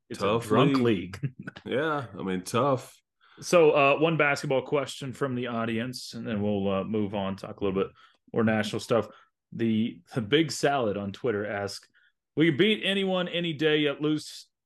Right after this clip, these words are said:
Speaker 1: lose the same di-, game. Are we too young, or is this coaching?"
Speaker 2: Wait, we beat
Speaker 1: Okay.
Speaker 2: anyone
Speaker 1: We
Speaker 2: any
Speaker 1: have the
Speaker 2: day?
Speaker 1: ability to beat anyone
Speaker 2: Okay.
Speaker 1: any day, yet we can lose the exact same game.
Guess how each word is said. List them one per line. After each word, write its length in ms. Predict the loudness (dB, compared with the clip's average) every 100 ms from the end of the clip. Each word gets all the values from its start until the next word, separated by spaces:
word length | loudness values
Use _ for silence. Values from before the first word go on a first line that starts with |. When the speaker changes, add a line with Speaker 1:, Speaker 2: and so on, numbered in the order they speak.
| _ _
Speaker 1:
lose 640 | -2 2 2 0 -8 -14 -20 -18
the 80 | -14
same 340 | -8 -4 -2
di-, 160 | -2 -4 -6
game. 420 | -2 0 0 -4 -8 _ _ _ _ _ -6
Are 160 | -4 -2
we 140 | -2
too 240 | -2 -2 0
young, 360 | 0 0 -2
or 200 | 0 0
is 220 | 0 -2
this 180 | -6 -8
coaching?" 560 | -6 -6 -6 -6 -16 -20 _ _ _ _ 0
Speaker 2:
Wait, 200 | 2 4
we 140 | 2
beat 440 | 2 2 2 0 -6
Speaker 1:
Okay. 100 | -4
Speaker 2:
anyone 440 | 0 2 2 0 0
Speaker 1:
We 60 |
Speaker 2:
any 160 | 2 4
Speaker 1:
have 180 | 6 6
the 140 | 6
Speaker 2:
day? 60 | 8
Speaker 1:
ability 420 | 8 10 10 6
to 60 | 6
beat 260 | 4 4
anyone 400 | 0 0 0 0
Speaker 2:
Okay. 140 | 0 -2
Speaker 1:
any 200 | -2 -4
day, 640 | 0 2 2 -2 -6 -12 _ _ -6
yet 140 | -2
we 80 | -2
can 120 | 0 2
lose 220 | 0 0
the 100 | -4
exact 360 | -2 -2 -2
same 240 | -6 -6 -4
game. 380 | -2 -2 -4